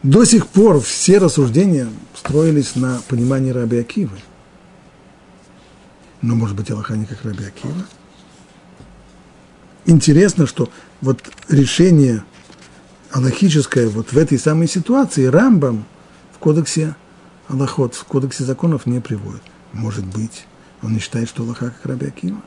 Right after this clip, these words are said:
Рав Мойше Файнштейн в своём, э, сборнике респонсов «Игрот Муше»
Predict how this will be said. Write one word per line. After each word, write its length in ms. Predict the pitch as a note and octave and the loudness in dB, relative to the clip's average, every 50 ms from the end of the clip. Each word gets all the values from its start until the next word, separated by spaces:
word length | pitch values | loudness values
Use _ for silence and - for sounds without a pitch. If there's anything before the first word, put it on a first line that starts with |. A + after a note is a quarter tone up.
| _ _ _ _ _ _ _ _ - - - - _ _ - - _ _ - _ _ _ - - - - _ - - - - - - - - | _ _ _ _ _ _ _ _ -20 -20 -20 -20 _ _ -20 -20 _ _ -20 _ _ _ -20 -20 -20 -20 _ -20 -20 -20 -20 -20 -20 -16 -10
Рав 120 | - C3 A2+ | -6 0 4
Мойше 280 | D3 G#3 A3 - D#3+ | 4 4 6 4 2
Файнштейн 460 | B2 - D3+ D#3 E3+ D3 - - A#2+ A2 | 2 2 2 2 2 2 0 -4 -8 -8
в 40 | |
своём, 500 | - - A#2 A2+ A#2 B2 A#2+ A#2 A2+ A#2 | -8 -10 -10 -8 -6 -4 -4 -4 -4 -4
э, 140 | A#2 A2 A2 | -6 -10 -12
сборнике 500 | A2+ - - C3+ D3 C#3+ B2 A#2 - - | -14 -8 -4 -4 -2 -2 -2 -4 -4 -6
респонсов 680 | A#2+ A2 - - - D#3+ D3 C3+ - A#2+ G#2 - - - - - | -6 -6 -4 0 2 2 2 2 -2 -4 -8 -10 -12 -20 -14 -8
«Игрот 300 | - A2 B2+ D3+ D#3 D#3 | -2 0 2 2 2 2
Муше» 380 | D#3 D#3 C#3+ - G3+ G3 F#3 | 0 -2 0 0 0 0 0